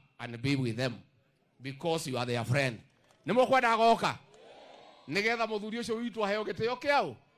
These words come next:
Kana atũre mũthuri ũcio ndarutire wĩra mwega? Koguo andũ acinga thengio mũno, na ndĩmũcokerie ngatho nĩ gũthura wa Matinga, seneta wa Nyĩrĩ. Nĩ tiguo? Na Mũtahi wa Kahiga, na maitũ wa county,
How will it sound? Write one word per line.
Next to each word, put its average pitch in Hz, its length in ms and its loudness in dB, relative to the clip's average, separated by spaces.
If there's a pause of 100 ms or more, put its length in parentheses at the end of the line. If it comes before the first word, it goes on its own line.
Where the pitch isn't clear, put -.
(540)
Kana 214 300 0
atũre 233 280 0 (140)
mũthuri 214 280 -4
ũcio 233 100 -4
ndarutire 226 340 0
wĩra 208 160 0
mwega? 165 320 -2 (920)
Koguo 202 300 -2
andũ 202 220 -2
acinga 190 360 -6
thengio 175 340 -6
mũno, 202 240 -4
na 151 100 -8
ndĩmũcokerie 185 600 -8
ngatho 190 300 -4
nĩ 160 100 -10
gũthura 160 320 -8
wa 131 120 -6
Matinga, 131 480 -2
seneta 123 320 -4
wa 120 120 0
Nyĩrĩ. 120 300 -2 (420)
Nĩ 151 80 -2
tiguo? 190 480 2 (500)
Na 123 120 -10
Mũtahi 147 300 -2
wa 175 140 4
Kahiga, 139 440 2 (640)
na 131 140 -8
maitũ 147 280 -4
wa 160 140 0
county, 127 500 -2